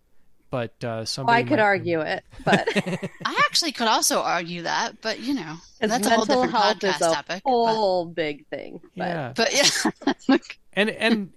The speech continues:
Speaker 1: and there are a lot of kinds of arguments for why the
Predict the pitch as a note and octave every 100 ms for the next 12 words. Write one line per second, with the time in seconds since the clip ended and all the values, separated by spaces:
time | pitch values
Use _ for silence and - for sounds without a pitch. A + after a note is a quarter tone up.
0 | - G3 G#3 F#3 - F3 E3+ - F3 F3
1 | G#3 G#3 F#3+ F#3+ B3+ C#4+ F#3 - - -
2 | - _ _ - - - G3 F#3 D#3 D3+
3 | F3 F3+ D#3 A#2+ - - C#3 B2+ B2+ C#3+
4 | D3+ D3+ C#3+ - - - - C#3 C#3 C3
5 | B2+ B2